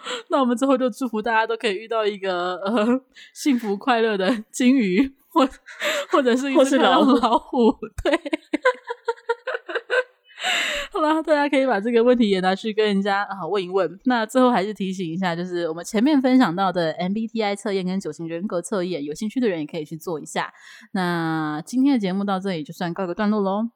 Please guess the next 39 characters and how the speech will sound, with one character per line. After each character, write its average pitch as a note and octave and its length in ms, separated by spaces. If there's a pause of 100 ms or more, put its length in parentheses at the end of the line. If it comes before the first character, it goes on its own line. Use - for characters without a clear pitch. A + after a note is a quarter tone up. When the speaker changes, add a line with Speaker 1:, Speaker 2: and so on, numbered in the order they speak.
(120)
Speaker 1:
啊， F3+ 240
最 C4 140
后 C#4+ 60
还 B3 100
是 A#3+ 100
宣 C4+ 180
传 G3+ 180
一 E3+ 40
下 F3 220
好 F3 180
了。 - 160 (320)
我 G#3+ 80
们 G#3 180
的 G#3 140
节 G3+ 260
目 D4+ 220
有 F3 200
上 A3 260
传 E3 260
到 E3+ 600
Spotify、 F#3+ 840
Apple F#3+ 320
Podcasts、 G3 520
Google G3 320
Podcasts G3 460
跟 F3+ 200
Sound A#3+ 400
On， - 40 (440)
另 C#4+ 160
外 C4 140
在 A3+ 200
YouTube A#3 320
上 F#3+ 140
面 F#3 100
也 D#3 60
会 E3+ 80
有 D#3 60
上 E3 220
传。 - 180